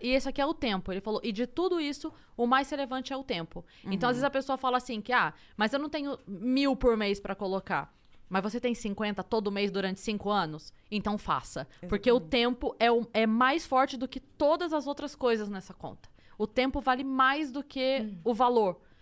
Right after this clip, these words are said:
Speaker 1: Mesmo que você não tenha um valor alto pra colocar, coloque todo mês e coloque muito tempo, porque daí você vai ver o resultado.
Speaker 2: Exatamente, exatamente. E ver aonde você pode economizar e o mais importante é aonde você investir, porque hoje eu acho que tem vários arma-, várias armadilhas aí no mercado financeiro, né, que a gente acha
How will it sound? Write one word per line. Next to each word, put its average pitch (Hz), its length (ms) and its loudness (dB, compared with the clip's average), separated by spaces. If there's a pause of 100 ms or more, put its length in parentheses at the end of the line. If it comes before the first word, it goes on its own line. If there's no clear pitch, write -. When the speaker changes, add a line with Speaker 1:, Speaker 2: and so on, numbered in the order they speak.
(140)
Speaker 1:
Mesmo 226 180 0
que 262 80 -6
você 262 180 -2
não 254 140 -4
tenha 233 180 -6
um 233 60 -2
valor 214 260 2
alto 202 200 0
pra 202 100 -8
colocar, 196 400 -4
coloque 240 400 2 (180)
todo 311 280 4
mês 247 360 -4 (240)
e 240 80 -6
coloque 262 380 2
muito 285 380 -2
tempo, 233 320 -2
porque - 200 -8
daí 240 160 0
você 240 120 -10
vai 247 120 -2
ver 233 100 -2
o 240 40 0
resultado. 220 680 -4
Speaker 2:
Exatamente, 196 720 -6
exatamente. 196 440 -6
E 196 40 -4
ver 196 160 0
aonde 226 340 -2
você 208 240 -8
pode 233 340 -2
economizar 220 800 -4 (240)
e 240 60 -6
o 240 60 -2
mais 247 220 0
importante 262 360 -4
é 269 40 -2
aonde 269 280 -2
você 302 220 -6
investir, 285 420 -6
porque 214 240 -8
hoje 220 260 -2
eu 233 60 -2
acho 220 140 -4
que - 60 -18
tem 226 120 -8
vários 233 560 -4
arma-, 220 340 0
várias 240 280 0
armadilhas 208 580 -4
aí 196 100 -6
no 190 120 -6
mercado 190 320 -8
financeiro, 196 500 -8
né, 190 80 -6
que 185 100 -8
a 185 40 -6
gente 190 260 -8
acha 240 400 -2